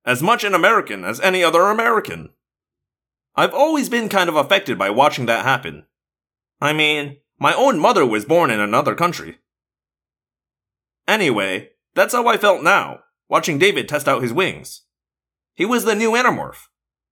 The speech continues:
It was official. He was one of us. And we knew nothing about him, except that he had a snake named Spawn, and a cat named Megadeth.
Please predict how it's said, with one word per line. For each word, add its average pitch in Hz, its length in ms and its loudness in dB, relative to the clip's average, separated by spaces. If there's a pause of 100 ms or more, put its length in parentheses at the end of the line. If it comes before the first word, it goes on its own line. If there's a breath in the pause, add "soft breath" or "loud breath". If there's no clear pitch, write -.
It 156 60 0
was 185 160 2
official. 175 560 -4 (560)
He 185 160 0
was 190 180 0
one 143 360 2
of 143 140 0
us. - 520 -2 (1500)
And 151 140 0
we 208 120 0
knew 247 180 0
nothing 240 340 2
about 175 300 4
him, 82 260 -12 (140)
except 135 260 -2
that 143 140 0
he 180 80 0
had 160 120 0
a 101 60 -6
snake 208 340 -2
named 190 200 -2
Spawn, 110 560 -2 (260)
and 110 120 -2
a 107 60 -2
cat 147 420 -4
named 120 240 -2
Megadeth. 101 520 -2